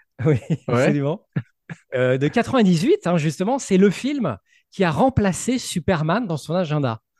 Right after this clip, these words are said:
Speaker 1: Hein, il a fait
Speaker 2: C'est le, c'est le
Speaker 1: La Cité
Speaker 2: remake,
Speaker 1: des
Speaker 2: euh,
Speaker 1: Anges.
Speaker 2: du film de Wenders, euh, avec Peter Falk, c'est ça ?
Speaker 1: Euh, avec,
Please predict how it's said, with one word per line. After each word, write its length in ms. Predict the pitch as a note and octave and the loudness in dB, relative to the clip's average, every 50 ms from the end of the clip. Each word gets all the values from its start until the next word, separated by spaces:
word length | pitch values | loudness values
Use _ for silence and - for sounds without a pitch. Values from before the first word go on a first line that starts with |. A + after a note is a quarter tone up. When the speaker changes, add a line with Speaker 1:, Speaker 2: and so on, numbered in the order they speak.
| _ _ _ _ _ | _ _ _ _ _
Speaker 1:
Hein, 200 | - A#2 C#3 E3+ F#3 | -6 -6 -6 -6 -6
il 180 | D3+ B2 A#2 | -4 -2 -2
a 80 | A#2 A#2+ | 0 -2
fait 220 | A2+ - - F3+ | -2 -2 -2 0
Speaker 2:
C'est 60 | F#3 G#3 | 2 4
le, 140 | G3+ G3+ | 4 4
c'est 140 | F#3+ - G#3+ | 4 4 4
le 60 | G3+ | 4
Speaker 1:
La 60 | G3+ G3 | 4 4
Cité 100 | F#3+ G#3+ | 4 4
Speaker 2:
remake, 260 | G#3+ A3 A3+ A3+ - | 4 4 4 4 2
Speaker 1:
des 80 | - | 2
Speaker 2:
euh, 60 | F#3 F3 | 2 4
Speaker 1:
Anges. 60 | E3+ | 4
Speaker 2:
du 120 | E3 E3+ | 2 0
film 180 | - - G3 F#3 | 0 0 2 2
de 100 | E3 D#3+ | 2 2
Wenders, 480 | D3 D#3+ E3+ F3+ F#3 F#3+ A3 A#3+ A3 E3 - - | 2 2 2 4 4 4 4 2 2 0 -2 -2
euh, 220 | C#3 C3+ C3+ C3+ | -2 0 0 0
avec 180 | C3 C3 C#3 B2+ | -2 -2 -2 -4
Peter 220 | - D3 C#3 D#3+ D#3 | -6 -6 -4 -4 -4
Falk, 320 | - - A#3 A3+ G#3 G#3 | -2 0 0 0 0 -2
c'est 140 | - - C#3+ | -6 -10 -6
ça ? 220 | C3 E3 F#3 G#3 G#3 - _ _ _ _ _ _ _ _ _ _ _ _ - | -4 -2 -2 -2 -4 -6 _ _ _ _ _ _ _ _ _ _ _ _ -2
Speaker 1:
Euh, 340 | D3 C3+ C3+ C#3 C3+ C3+ C#3 - | 2 2 4 4 4 2 2 0
avec, 420 | - D3 C#3+ C3+ F3 F#3+ F3+ - | -2 -4 -2 0 0 0 -2 -4